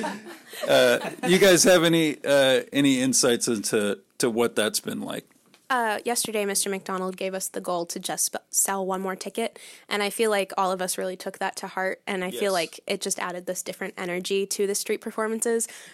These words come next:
Speaker 2: Personally, I struggle with it 'cause it is just so intimate, and I, I just struggle with that anyways, but yesterday it just felt like everyone was able to give so much of their personalities just to make it seem like,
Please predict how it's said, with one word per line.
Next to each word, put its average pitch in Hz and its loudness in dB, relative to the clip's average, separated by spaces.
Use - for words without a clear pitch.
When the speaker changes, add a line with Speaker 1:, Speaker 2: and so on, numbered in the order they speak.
Speaker 2:
Personally, 269 2
I 185 2
struggle 214 0
with 220 2
it 220 0
'cause 185 -6
it 175 0
is 185 -2
just - -6
so 175 -2
intimate, 185 -4
and 165 -6
I, 165 -8
I 160 -6
just - -10
struggle 170 -8
with 175 -6
that 180 -2
anyways, 262 0
but 240 0
yesterday 214 0
it - -2
just - -4
felt 180 0
like 185 -2
everyone 180 -2
was 170 -6
able 170 -6
to 185 -10
give 175 -6
so 185 -2
much 180 -8
of 175 -12
their 175 -4
personalities 180 -8
just 208 -4
to 202 -2
make 185 -4
it 185 -8
seem 180 -4
like, 170 -6